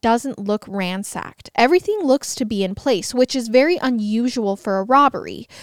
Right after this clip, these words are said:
particularly one as violent as this.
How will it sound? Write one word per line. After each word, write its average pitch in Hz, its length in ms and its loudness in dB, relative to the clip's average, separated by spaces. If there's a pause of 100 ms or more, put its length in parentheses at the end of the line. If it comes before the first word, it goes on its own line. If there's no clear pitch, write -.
(260)
particularly 285 680 2
one 196 400 -2
as 208 200 -6
violent 190 380 -2
as 175 200 -10
this. - 640 -2